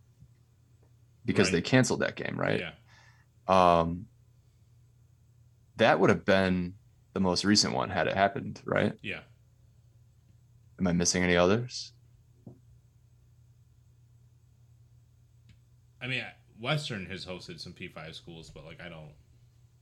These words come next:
Speaker 2: that, that's nothing more than, like, your Syracuse is coming to the mac, I don't think.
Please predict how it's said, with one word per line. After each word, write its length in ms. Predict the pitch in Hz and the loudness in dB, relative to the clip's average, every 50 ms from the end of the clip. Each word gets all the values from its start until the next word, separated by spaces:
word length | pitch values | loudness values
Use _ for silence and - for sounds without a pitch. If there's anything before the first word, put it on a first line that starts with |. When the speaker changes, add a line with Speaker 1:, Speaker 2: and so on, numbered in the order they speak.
| _ _ _ _ _ _ _ _ - | _ _ _ _ _ _ _ _ -16
Speaker 2:
that, 180 | 98 95 - 90 | -16 -16 -14 -16
that's 420 | 92 87 - - - - - - _ _ _ _ _ _ _ _ _ _ _ _ _ _ - | -18 -18 -16 -18 -20 -20 -20 -20 _ _ _ _ _ _ _ _ _ _ _ _ _ _ -10
nothing 300 | 110 113 110 - 110 107 | -8 -8 -8 -8 -10 -10
more 220 | 98 95 98 98 92 | -8 -8 -8 -6 -6
than, 220 | 92 90 90 90 | -8 -8 -10 -10
like, 360 | 90 87 87 87 76 - - _ _ _ _ _ _ - | -10 -10 -10 -10 -12 -14 -20 _ _ _ _ _ _ -14
your 100 | 104 92 | -12 -10
Syracuse 580 | - - 120 104 98 92 - - - 95 85 85 | -8 -6 -6 -4 -6 -6 -8 -10 -14 -14 -14 -14
is 120 | 82 - | -16 -16
coming 260 | - 92 82 80 80 | -16 -16 -16 -16 -16
to 100 | - 92 | -18 -18
the 80 | 85 78 | -18 -16
mac, 280 | 78 76 76 78 76 - _ - | -16 -16 -16 -18 -18 -20 _ -20
I 60 | 82 | -20
don't 160 | 82 76 - - | -20 -20 -20 -18
think. 200 | 80 80 78 | -18 -18 -18